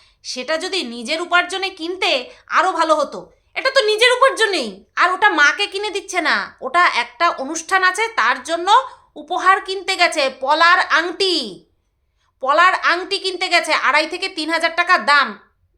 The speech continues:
ভালোটা নিলে। হুম, তো পলার আংটি মাকে কিনে দিচ্ছে না, উম, একটা অনুষ্ঠান বাড়ি যাবে সেই গিফট হিসেবে কিনছে, আর নিজের উপার্জনেই তো কিনছে।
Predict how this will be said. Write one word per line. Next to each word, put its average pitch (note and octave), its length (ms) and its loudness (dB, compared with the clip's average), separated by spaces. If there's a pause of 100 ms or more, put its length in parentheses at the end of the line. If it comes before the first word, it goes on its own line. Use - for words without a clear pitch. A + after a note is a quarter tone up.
(240)
ভালোটা D#4 380 0
নিলে। G3 360 -8 (400)
হুম, F4+ 280 -8 (640)
তো D#4 220 -4
পলার D4+ 320 4
আংটি E4 360 0
মাকে C#4+ 460 -2
কিনে G4 260 -6
দিচ্ছে G4+ 380 -4
না, F#3 360 -4 (600)
উম, G#3 220 -12
একটা B3 320 -4
অনুষ্ঠান F4 480 -2
বাড়ি E4+ 160 2
যাবে F#4 180 -2
সেই F4+ 180 -6
গিফট G#4 440 0
হিসেবে F4+ 300 -4
কিনছে, A3+ 540 -12 (240)
আর F4 180 0
নিজের F#4+ 380 0
উপার্জনেই A4 500 2
তো B4 100 0
কিনছে। F#4 400 -4